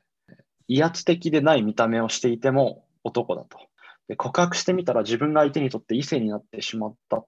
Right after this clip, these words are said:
て七森は気づいた。男が女の子に恋愛的で性欲的な、しかも告白っていうアクションを起こすと、相手を怖がらせたり、傷つけたりしてしまうかもしれない」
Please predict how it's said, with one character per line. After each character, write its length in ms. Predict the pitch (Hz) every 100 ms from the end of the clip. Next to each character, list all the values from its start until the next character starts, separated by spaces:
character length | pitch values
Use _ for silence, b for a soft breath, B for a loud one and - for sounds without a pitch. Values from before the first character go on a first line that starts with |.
| _
て 80 | -
七 240 | - 110 113
森 260 | 101 101
は 60 | 101
気 140 | -
づ 160 | 110 -
い 40 |
た。 200 | - - - B B B B B
男 280 | - 135 123
が 80 | 110
女 240 | 120 127
の 100 | 107
子 100 | 104
に 240 | 107 113 _ -
恋 160 | 131 151
愛 140 | 147
的 220 | 139 135
で 100 | 127
性 180 | - 123
欲 200 | 120 -
的 240 | 113 110
な、 120 | 107 -
し 100 | -
か 80 | 175
も 100 | 131
告 200 | - 123
白 160 | 156 -
っ 40 |
て 120 | -
い 20 | 156
う 40 |
ア 60 | 147
ク 100 | -
シ 120 | 110
ョ 40 |
ン 60 | 104
を 20 |
起 60 | -
こ 120 | 107
す 140 | -
と、 160 | 104 -
相 140 | 135 135
手 80 |
を 80 | 151
怖 240 | - 120 113
が 120 | 120
ら 80 | 120
せ 120 | -
た 120 | -
り、 60 | - -
傷 180 | 123 131
つ 120 | -
け 100 | 147
た 140 | 107
り 100 | 101
し 80 | -
て 80 | -
し 160 | -
ま 80 | 101
う 60 | 95
か 120 | 98
も 80 | -
し 120 | -
れ 60 | -
な 80 |
い」 40 | -